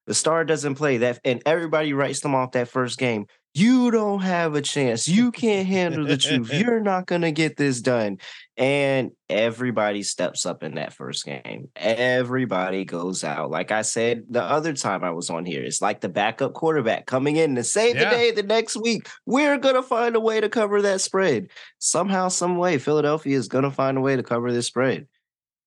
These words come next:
Speaker 1: It may not have any thoughts of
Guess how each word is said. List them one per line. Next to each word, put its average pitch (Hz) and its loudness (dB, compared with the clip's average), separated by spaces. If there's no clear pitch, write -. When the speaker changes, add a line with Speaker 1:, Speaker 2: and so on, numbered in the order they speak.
Speaker 1:
It 104 0
may 123 2
not 147 2
have 117 0
any 113 0
thoughts - -2
of 175 0